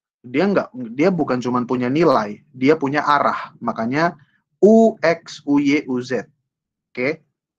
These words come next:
Sama porositas juga skalar.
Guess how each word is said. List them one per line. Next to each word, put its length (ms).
Sama 240
porositas 640
juga 480
skalar. 640